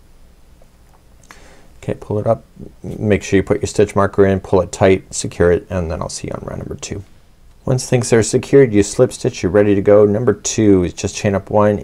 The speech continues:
and it will be two single crochets in each of them all the way around. There's only six, um, stitches, so there'll be a total of twelve. So one and one, two and two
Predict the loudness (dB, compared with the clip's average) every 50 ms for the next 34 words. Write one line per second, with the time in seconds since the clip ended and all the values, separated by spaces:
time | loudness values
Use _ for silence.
0 | -8 -6 -4 -2 -2 -2 -4 -4 -6 -6 -6 -4 -4 -4 -2 -2 -4 -6 -8 -14
1 | -20 -20 -20 -20 -18 -12 -4 -2 -2 -2 -2 -2 0 0 0 0 0 0 -2 -2
2 | 0 0 0 2 2 0 -2 -6 -6 -8 -8 -8 -8 -6 -2 -2 -2 -2 -2 -4
3 | -6 -6 -8 -10 -4 -2 -2 0 0 0 0 0 2 0 0 0 -2 -2 -4 -4
4 | -4 -4 -4 -6 -6 -6 -6 -6 -6 -12 -14 -14 -14 -10 -8 -8 -8 -8 -8 -6
5 | -8 -4 -2 -4 -4 -2 -2 -4 -4 -2 -2 -4 -4 -4 -6 -10 -10 -8 -8 -6
6 | -6 -6 -8 -10 -12 -8 -4 0 0 2 0 0 -4 -6 -20 -20 -20 -20 -20 -16
7 | -12 -4 -4 -4 -2 0 0 2 2 2 0 0 0 0 0 0 0 -2 -4 -6
8 | -8 -12 -18 _ -20 _ _ _ _ _ _ _ _ -20 _ -20 _ -20 _ _
9 | _ _ -20 -20 -20 -20 -20 _ -20 _ _ _ -20 -20 _ -20 _ _ _ _
10 | -20 -18 -18 -14 -12 -8 -8 -6 -6 -8 -8 -6 -4 -4 -4 -4 -8 -12